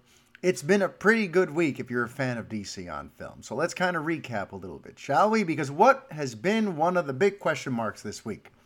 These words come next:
or actually for several weeks, if not several months, the big question mark has been The Flash. Because if you recall, you know, there was supposed to be movement on that. There was supposed to be, you know, the, at one point last year, they were talking about filming this spring.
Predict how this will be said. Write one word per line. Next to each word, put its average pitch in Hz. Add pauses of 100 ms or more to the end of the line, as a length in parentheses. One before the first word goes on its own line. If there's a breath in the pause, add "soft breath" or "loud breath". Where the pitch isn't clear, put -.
(260 soft breath)
or 190
actually 165
for 147
several 220
weeks, 107 (320 loud breath)
if 135
not 262
several 196
months, 208 (420 soft breath)
the -
big 277
question 269
mark 143
has 123
been 214 (200 loud breath)
The 143
Flash. - (380 soft breath)
Because 165
if 180
you 302
recall, 233 (400 loud breath)
you 185
know, 196
there 208
was 302
supposed 240
to 208
be 202
movement 214
on 113
that. 107
There 208
was 247
supposed 214
to 208
be, 202
you 208
know, 190
the, 170
at 170
one 226
point 226
last 208
year, 214
they 185
were 190
talking 202
about 185
filming 208
this 214
spring. 247